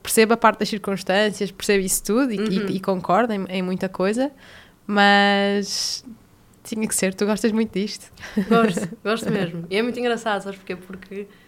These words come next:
Speaker 2: muita gente às vezes, as pessoas às vezes dizem-me, "Tu só tens tanto sucesso porque tu gostas mesmo muito daquilo que fazes." E eu sei que é verdade, e eu sei que gosto muito, mas ao mesmo tempo sei que às vezes o choque que eu tenho com isto é porque também gosto muito, sabes? Quando,
Speaker 1: Uhum.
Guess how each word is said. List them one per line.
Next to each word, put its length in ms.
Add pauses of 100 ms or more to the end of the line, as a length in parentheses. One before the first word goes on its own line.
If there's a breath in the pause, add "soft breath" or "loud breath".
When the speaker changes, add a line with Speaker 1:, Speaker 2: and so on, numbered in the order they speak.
(220 soft breath)
Speaker 2:
muita 260
gente 220
às 100
vezes, 260
as 140
pessoas 200
às 100
vezes 220
dizem-me, 380 (800)
"Tu 100
só 120
tens 180
tanto 180
sucesso 280
porque 120
tu 80
gostas 240
mesmo 280
muito 180
daquilo 280
que 100
fazes." 520 (800 soft breath)
E 80
eu 60
sei 160
que 80
é 60
verdade, 500 (260)
e 120
eu 120
sei 160
que 60
gosto 300
muito, 460 (480 soft breath)
mas 180
ao 60
mesmo 180
tempo 240
sei 140
que 80
às 120
vezes 400 (120)
o 100
choque 440
que 60
eu 60
tenho 240
com 220
isto 220
é 60
porque 160
também 240
gosto 320
muito, 320
sabes? 240
Quando, 240
Speaker 1:
Uhum. 200